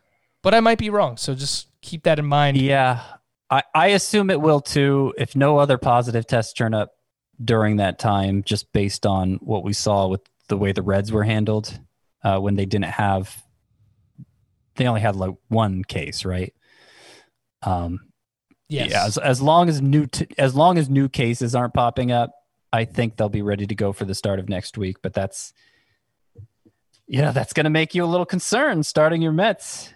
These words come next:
Speaker 2: heading into this upcoming week. And it would also affect, let's see, the two teams they're facing are the Marlins and the Y-, Yankees.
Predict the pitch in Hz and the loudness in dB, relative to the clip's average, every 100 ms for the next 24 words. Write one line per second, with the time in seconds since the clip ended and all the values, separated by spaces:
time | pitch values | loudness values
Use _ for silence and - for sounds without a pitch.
0 | _ - 143 143 143 139 - 139 131 135 | _ -2 0 0 -2 -4 -6 -4 -2 -4
1 | 131 147 135 127 127 127 127 127 117 117 | -2 -4 -2 0 2 2 0 -2 0 0
2 | 117 113 117 113 117 - 113 110 - 120 | 0 0 2 2 2 0 -2 -2 0 2
3 | 117 117 - 110 - 113 101 104 117 - | 2 0 -4 -4 -2 -4 -4 -2 -4 0
4 | 117 110 113 104 107 - 131 127 - 127 | 0 0 0 0 -2 -2 0 0 0 0
5 | 120 104 101 95 107 117 120 120 120 117 | 2 2 0 2 4 4 4 2 2 2
6 | 117 - - 104 104 104 107 104 104 - | 0 -4 -2 0 0 0 0 0 -2 -4
7 | - - 98 95 95 95 - 110 110 _ | -14 -6 -4 -4 -4 -6 -10 -14 -16 _
8 | _ 127 113 113 - 180 190 - - | _ -4 -2 0 -2 -6 -6 -10 -18